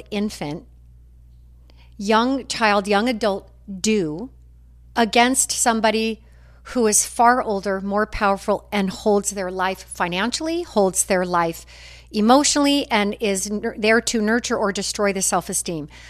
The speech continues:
So I do believe that happiness is what our birthright is, and I am happy. There is a happy possibility. I am succeeding. I'm doing all the things that, that was wished upon me that I wouldn't do. Is there loss for me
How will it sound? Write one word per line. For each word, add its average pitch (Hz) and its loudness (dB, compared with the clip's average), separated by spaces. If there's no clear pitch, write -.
So 262 2
I 247 8
do 262 0
believe 226 0
that 196 -2
happiness 269 2
is 208 -8
what 196 -2
our 190 0
birthright 185 -2
is, 160 -6
and 247 6
I 254 4
am 269 4
happy. 175 -4
There 277 4
is 311 6
a 285 4
happy 226 0
possibility. 165 -2
I 254 4
am 277 4
succeeding. 165 2
I'm 262 2
doing 254 0
all 247 6
the 269 -2
things 254 -2
that, 208 0
that 226 2
was 208 -2
wished 254 0
upon 233 -4
me 220 -2
that 202 0
I 202 2
wouldn't 196 -2
do. 165 -4
Is 269 2
there 254 4
loss 214 4
for 220 0
me 175 -4